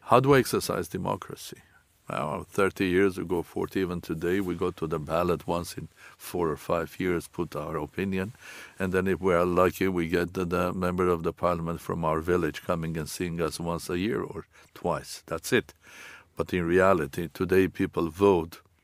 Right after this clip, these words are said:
from five to ten times a day through Facebook. I mean, democracy is changing, our principles, ideology is changing,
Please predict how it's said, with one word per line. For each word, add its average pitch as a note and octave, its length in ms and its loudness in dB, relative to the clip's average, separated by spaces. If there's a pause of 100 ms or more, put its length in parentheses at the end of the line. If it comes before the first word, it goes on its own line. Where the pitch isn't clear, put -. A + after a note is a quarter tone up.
(260)
from E2+ 220 -2
five F#2 320 2
to D#2+ 100 -10
ten F2+ 240 -2
times F2 340 -2
a E2 60 -2
day E2+ 220 -2
through - 220 -6
Facebook. - 560 -10 (380)
I F#2 40 -6
mean, F2+ 260 0
democracy F#2+ 680 2
is - 80 -6
changing, F2 640 -8
our F2 320 2 (260)
principles, F#2 840 0
ideology F#2 720 2
is - 80 -8
changing, D#2+ 460 -10